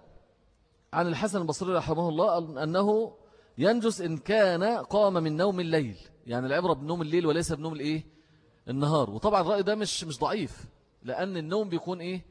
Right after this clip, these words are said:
النوم بيكون بالليل ولا بالنهار؟ بالليل وبالنهار يا أخوان. إنما البيتوتة، انتوا خليكم معايا بالله عليكم. أنا قلت النوم، النوم ده في أي وقت.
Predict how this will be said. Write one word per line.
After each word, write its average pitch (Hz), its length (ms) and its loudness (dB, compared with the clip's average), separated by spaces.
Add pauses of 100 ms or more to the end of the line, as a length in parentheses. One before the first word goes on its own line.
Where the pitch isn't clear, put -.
(1800)
النوم 147 480 0
بيكون 160 260 -4
بالليل 165 200 -4
ولا 170 100 -2
بالنهار؟ 151 360 -2 (800)
بالليل 165 240 2
وبالنهار 180 300 2
يا 180 40 -4
أخوان. 170 320 -8 (360)
إنما 185 240 2
البيتوتة، 175 680 2 (1120)
انتوا - 140 -6
خليكم 160 260 -2
معايا 147 160 0
بالله 135 160 -2
عليكم. 117 260 -6 (240)
أنا 170 180 2
قلت 226 240 0
النوم، 180 400 -2
النوم 202 200 -6
ده 240 80 2
في 254 80 -2
أي 247 80 2
وقت. 262 360 -2